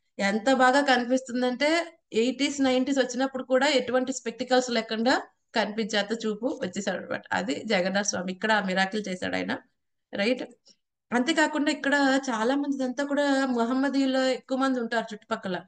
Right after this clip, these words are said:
అయినా వాళ్ళు కూడా ఇప్పుడు మావాడు ఎలాగైతే మనం అందరూ గ్రామ దేవతలకు ఎలాగైతే పెడతారు, ధాన్యం వచ్చిన వెంటనే, ఫ్రూట్స్ కొత్త వచ్చిన వెంటనే, వాళ్ళందరూ కూడా,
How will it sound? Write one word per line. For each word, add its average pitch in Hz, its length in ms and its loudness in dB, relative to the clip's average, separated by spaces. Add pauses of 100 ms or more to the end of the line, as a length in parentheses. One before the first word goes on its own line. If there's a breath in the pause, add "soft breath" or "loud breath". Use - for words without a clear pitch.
(400)
అయినా 240 340 2
వాళ్ళు 226 400 2
కూడా 262 220 0
ఇప్పుడు 277 200 -2
మావాడు 220 440 2
ఎలాగైతే 247 340 0
మనం 240 220 -2
అందరూ 233 220 -2
గ్రామ 214 400 -2
దేవతలకు 247 400 0
ఎలాగైతే 226 320 -4
పెడతారు, 220 380 -2
ధాన్యం 208 300 2
వచ్చిన 214 220 -4
వెంటనే, 214 360 -4
ఫ్రూట్స్ 226 340 -4
కొత్త 214 220 -2
వచ్చిన 208 260 -4
వెంటనే, 208 340 -2
వాళ్ళందరూ 202 680 2
కూడా, 233 260 2